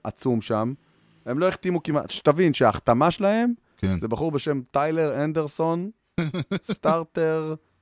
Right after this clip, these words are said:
Speaker 1: שהג'יינטס, שנגיע אליהם שבוע הבא,
Speaker 2: כן.
Speaker 1: זרקו.
Speaker 2: וואו,
Speaker 1: אוקיי?
Speaker 2: וואו, וואו,
Speaker 1: אתה מבין?
Speaker 2: וואו.
Speaker 1: ועל זה הם בונים.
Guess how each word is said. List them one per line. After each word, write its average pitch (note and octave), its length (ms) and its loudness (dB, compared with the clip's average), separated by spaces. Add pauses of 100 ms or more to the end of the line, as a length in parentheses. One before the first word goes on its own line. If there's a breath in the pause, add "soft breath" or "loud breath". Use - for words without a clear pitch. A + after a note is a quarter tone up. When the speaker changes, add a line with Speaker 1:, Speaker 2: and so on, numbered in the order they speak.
Speaker 1:
שהג'יינטס, C#3+ 1120 6
שנגיע A#2+ 400 0
אליהם B2 140 2
שבוע A#2 320 0
הבא, B2 360 2
Speaker 2:
כן. G#2+ 220 -4 (260)
Speaker 1:
זרקו. B2+ 420 4 (320)
Speaker 2:
וואו, F#2+ 580 0
Speaker 1:
אוקיי? B2+ 220 4
Speaker 2:
וואו, F2+ 380 0
וואו, F#2 200 0
Speaker 1:
אתה F#2+ 100 -2
מבין? A2+ 120 0
Speaker 2:
וואו. D#2+ 300 -2 (240)
Speaker 1:
ועל G#2+ 180 2
זה C#3+ 160 10
הם E3+ 100 6
בונים. C3 380 6